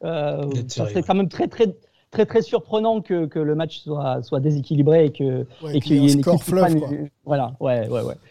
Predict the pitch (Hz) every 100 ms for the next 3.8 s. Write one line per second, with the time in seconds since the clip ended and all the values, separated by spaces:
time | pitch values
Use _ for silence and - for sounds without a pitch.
0 | - 156 135 127 156 131 180 151 143 170
1 | 170 202 170 165 156 208 196 156 151 208
2 | - - 156 151 202 170 147 131 147 160
3 | 220 175 123 117 170 170 123